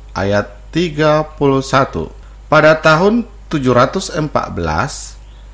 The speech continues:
Santo Eucherius meninggalkan rumahnya yang mewah untuk masuk ke sebuah biara di Benediktin.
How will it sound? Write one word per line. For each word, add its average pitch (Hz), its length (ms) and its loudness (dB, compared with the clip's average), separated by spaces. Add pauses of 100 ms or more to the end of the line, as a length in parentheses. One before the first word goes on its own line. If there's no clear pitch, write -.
(200)
Santo 220 880 0
Eucherius 147 800 0
meninggalkan 139 800 0
rumahnya 117 480 0
yang 107 240 0
mewah 101 800 0 (500)
untuk 127 320 -4
masuk 131 560 0
ke 190 80 -2
sebuah 156 560 0
biara 127 400 4
di 135 560 -4
Benediktin. 117 1040 -2